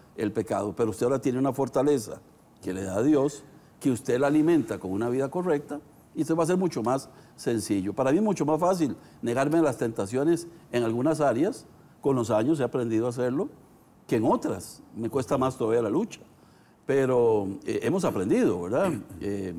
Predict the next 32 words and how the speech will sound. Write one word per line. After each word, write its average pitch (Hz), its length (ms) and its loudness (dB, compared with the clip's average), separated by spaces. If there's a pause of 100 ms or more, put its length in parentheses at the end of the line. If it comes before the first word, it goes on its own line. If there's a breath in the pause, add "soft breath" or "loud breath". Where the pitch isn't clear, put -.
(160)
y 95 220 -4
en 98 80 -4
otras 117 220 -2
estamos 135 200 -4
aprendiendo, 131 640 -2 (280 loud breath)
y 104 60 -6
en 104 60 -2
otras 120 200 -2
vamos 139 160 -2
a 131 40 -2
aprender. 110 460 0 (520 loud breath)
Pero 131 180 -2
sí 156 120 -2
creo 220 220 2
que 220 100 -2
escapar, 254 640 0 (600)
eh, 113 260 0
es 104 140 -4
una 170 160 -2
palabra 127 520 0 (320 loud breath)
que 107 120 -4
no 123 100 0
existe. 101 460 -4
O - 20 -12
sea, 87 160 -6
esto 87 180 -8
es 139 60 -2
algo 160 220 0
de 135 80 0
toda 156 260 0
la 160 80 2
vida. 107 380 2